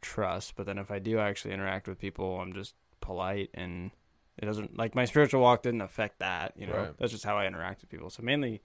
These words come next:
Speaker 1: mainly, like, the ways that I was hurt, I guess, main, like, making sure that I'm not the reason now.
Speaker 2: Mm-hmm.
Speaker 1: Like, maybe I did that to somebody growing up or whatever.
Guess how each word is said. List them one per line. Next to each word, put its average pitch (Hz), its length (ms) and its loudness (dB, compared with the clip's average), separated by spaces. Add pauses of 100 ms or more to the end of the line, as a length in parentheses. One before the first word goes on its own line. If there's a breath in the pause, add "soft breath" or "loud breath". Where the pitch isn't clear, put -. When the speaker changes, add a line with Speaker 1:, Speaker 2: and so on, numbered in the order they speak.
(840 soft breath)
Speaker 1:
mainly, 135 320 4
like, 110 260 0
the 101 100 -2
ways 90 240 -4
that - 120 -6
I 90 60 -2
was - 140 -8
hurt, - 300 -8 (120)
I - 60 -8
guess, - 260 -10
main, 95 320 -10 (640 soft breath)
like, - 200 -8 (140)
making 95 380 -6
sure 98 180 -4
that 95 220 -2
I'm 92 220 -6
not 90 220 -8
the - 100 -10
reason 101 520 -8 (600)
now. 98 580 -2 (300)
Speaker 2:
Mm-hmm. 117 120 -6
Speaker 1:
Like, 101 320 -4 (420)
maybe 95 300 -2
I 95 160 0 (480)
did 98 180 -2
that 98 200 2
to 101 80 -6
somebody 98 480 -4
growing 95 280 -4
up 95 220 -4
or 113 80 -4
whatever. 110 480 0